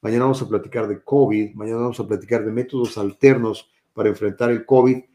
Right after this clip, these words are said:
métodos que no se han publicitado mucho, pues porque, otra vez insisto, las farmacéuticas tienen miles de millones de dólares y pues con eso compran las voluntades de prácticamente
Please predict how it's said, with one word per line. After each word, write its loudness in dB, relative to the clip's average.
métodos 2
que -2
no -2
se -4
han -4
publicitado -6
mucho, -6
pues -2
porque, -4
otra 0
vez 4
insisto, -6
las -8
farmacéuticas -4
tienen -2
miles 2
de -4
millones -2
de -2
dólares 0
y -4
pues -8
con 0
eso -2
compran 2
las 2
voluntades 0
de 2
prácticamente -6